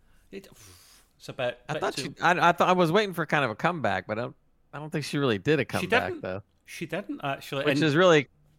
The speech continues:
Speaker 2: which is really kind of dumb. She should have.
Speaker 1: Yeah. She, she, she should have said, uh, "You're, you know, suspended to, you're put to your quarters for twenty-four hours," or something like that. "You're locked in there for your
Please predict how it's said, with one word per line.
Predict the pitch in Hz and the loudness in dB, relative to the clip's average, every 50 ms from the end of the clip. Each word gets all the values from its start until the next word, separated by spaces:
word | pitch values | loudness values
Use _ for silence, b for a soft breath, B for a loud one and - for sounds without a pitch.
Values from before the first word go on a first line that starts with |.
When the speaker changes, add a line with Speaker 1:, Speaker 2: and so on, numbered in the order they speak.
| _ _ - | _ _ -6
Speaker 2:
which | 156 156 - - | -4 -4 -4 -4
is | 147 135 | -4 0
really | 170 220 208 151 | 2 2 4 4
kind | - 170 139 | 4 2 0
of | 135 117 | 2 2
dumb. | 147 175 147 120 101 | 2 2 2 0 0
She | 82 - - 104 | -4 -8 -10 -10
should | - - 180 143 | -8 -6 -6 -6
have. | 107 98 98 113 123 - _ _ _ _ _ _ _ _ _ - | -4 -6 -8 -8 -10 -14 _ _ _ _ _ _ _ _ _ -6
Speaker 1:
Yeah. | 147 143 151 175 196 - - _ _ _ _ _ | -2 0 0 0 0 -2 -8 _ _ _ _ _
She, | - - 190 175 147 | -6 -2 -2 -2 -2
she, | - 170 165 156 135 | -2 -4 -4 -4 -4
she | 127 - 185 | -4 -4 -4
should | 156 - 185 185 180 | -2 0 2 2 2
have | 175 - | 2 2
said, | - 170 143 139 135 127 b b b b b b _ - | 4 6 6 6 4 2 b b b b b b _ 0
uh, | 127 123 123 120 120 123 123 120 120 120 120 117 117 117 117 113 117 117 113 113 110 113 - | 4 4 6 6 6 6 6 6 6 6 6 4 4 4 4 4 2 2 2 2 0 -2 -4
"You're, | 123 113 120 120 123 120 123 120 117 117 113 - _ _ _ _ _ _ _ _ _ _ _ _ | -6 -6 -4 -2 -2 0 0 0 -2 -2 -6 -10 _ _ _ _ _ _ _ _ _ _ _ _
you | - 127 | -10 -8
know, | 113 110 | -6 -6
suspended | 104 - - 120 - 135 123 135 135 131 - | -6 -6 -8 -4 -4 -4 -4 -2 -4 -8 -8
to, | - - 127 117 | -6 -6 -6 -6
you're | 117 123 117 113 | -6 -6 -6 -8
put | - - - 170 - | -4 -2 -2 -2 -2
to | - - | -4 -6
your | 139 120 | -6 -6
quarters | - - 131 117 123 123 - 147 123 120 - | -6 -4 -2 -2 -2 -2 -4 -6 -8 -6 -8
for | - - 107 | -10 -12 -12
twenty-four | - - 120 113 113 - - 110 107 | -10 -8 -8 -8 -8 -8 -8 -6 -4
hours," | 107 113 120 123 117 117 | -4 -4 -4 -4 -6 -8
or | 127 | -8
something | 120 - - 131 127 123 - 123 | -6 -4 -4 -4 -6 -6 -6 -6
like | 107 92 | -6 -4
that. | 104 101 101 101 87 | -4 -4 -4 -4 -4
"You're | 110 107 107 | -6 -6 -6
locked | 107 110 113 - - - | -4 -4 -6 -6 -6 -8
in | 113 107 | -8 -8
there | 107 107 107 | -6 -6 -8
for | 104 - - 101 | -8 -10 -10 -10
your | 101 101 98 95 95 | -8 -8 -8 -8 -10